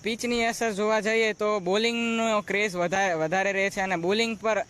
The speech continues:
વધારે ફોકસ કરવામાં આવી રહ્યું છે, કારણ કે તે બોલિંગ પિચ વધારે રહી રહી છે,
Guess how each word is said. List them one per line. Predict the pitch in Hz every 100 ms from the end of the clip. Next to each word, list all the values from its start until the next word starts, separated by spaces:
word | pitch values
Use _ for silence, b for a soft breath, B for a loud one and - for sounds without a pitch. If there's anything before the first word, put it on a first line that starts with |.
| B B 147
વધારે | 165 214 226 233 170
ફોકસ | - 185 208 202
કરવામાં | 190 180 180 170
આવી | 180 175
રહ્યું | 170 165
છે, | 156 160
કારણ | 160 165 175
કે | 175 175
તે | 165
બોલિંગ | 165 165 196 214 180
પિચ | 202 -
વધારે | 180 175 196 190
રહી | 175 170
રહી | 151 143 147
છે, | 147